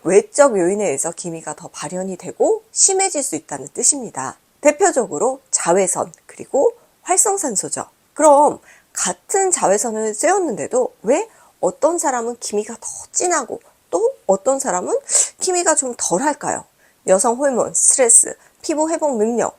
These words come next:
그리고 뭐 간 상태 등등 내 몸의 컨디션, 이런 것들도 기미에 영향을 줄 수가 있습니다. 이렇게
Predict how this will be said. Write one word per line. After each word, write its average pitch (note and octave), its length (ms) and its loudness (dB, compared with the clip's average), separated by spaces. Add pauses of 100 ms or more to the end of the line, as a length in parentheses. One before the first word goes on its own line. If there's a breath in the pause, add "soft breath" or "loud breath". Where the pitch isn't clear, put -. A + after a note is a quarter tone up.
(120)
그리고 C4+ 480 -4 (160 loud breath)
뭐 - 220 -14
간 F3 320 -2
상태 C#4 340 -2
등등 F#3+ 360 -4 (260 soft breath)
내 G3+ 160 4
몸의 F#3+ 340 0
컨디션, D#4 540 -2 (180)
이런 D4+ 280 2
것들도 F#3+ 680 0 (320 loud breath)
기미에 G3 420 2
영향을 A3 380 2
줄 E3 140 0
수가 - 220 0
있습니다. E3 720 -2 (200)
이렇게 C4+ 720 2